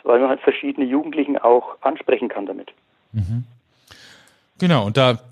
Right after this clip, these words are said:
Speaker 2: danke ich dir auch ganz herzlich dafür, Robert, dass du
Speaker 1: Mhm.
Speaker 2: das nochmal so, so auf den, auf den Punkt bringst und eben auch,
Speaker 1: Ja.
Speaker 2: ähm, lade ich auch alle dazu ein, sich das Magazin anzugucken, wo nochmal viele von den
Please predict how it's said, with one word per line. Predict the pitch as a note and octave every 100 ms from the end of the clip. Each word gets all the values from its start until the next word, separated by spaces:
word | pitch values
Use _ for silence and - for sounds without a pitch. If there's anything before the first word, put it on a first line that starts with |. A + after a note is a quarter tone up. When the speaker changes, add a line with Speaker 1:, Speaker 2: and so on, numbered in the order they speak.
| _
Speaker 2:
danke | - C3+ E3+
ich | -
dir | A2
auch | C3+ -
ganz | C3 -
herzlich | C3+ - E3
dafür, | D#3 D#3
Robert, | D3 D3+ D3
dass | -
du |
Speaker 1:
Mhm. | C3+
Speaker 2:
das | C3
nochmal | C#3 C3+
so, | B2 C3+ B2+
so | A#2+ B2+
auf | A#2 -
den, | A#2 A2 A#2
auf | G#2+
den | B2 A#2+
Punkt | - G#3 -
bringst | E3+ F3 -
und | C3+
eben | A#2+ B2+
auch, | A#2 A#2
Speaker 1:
Ja. | B2+ B2 C4 - - C3 B2+ B2+
Speaker 2:
ähm, | B2 A#2 A2 - -
lade | A#2+ B2
ich | C3
auch | A2+
alle | B2+
dazu | B2 - C3
ein, | B2
sich | B2
das | A#2+ A2
Magazin | A2+ A2+ - - F3+
anzugucken, | D3+ C#3+ D3+ D#3 D#3 C3
wo |
nochmal | C3 A#2+ A#2
viele | - D#3 C#3+ C3
von | B2+ A#2+
den | A#2 A2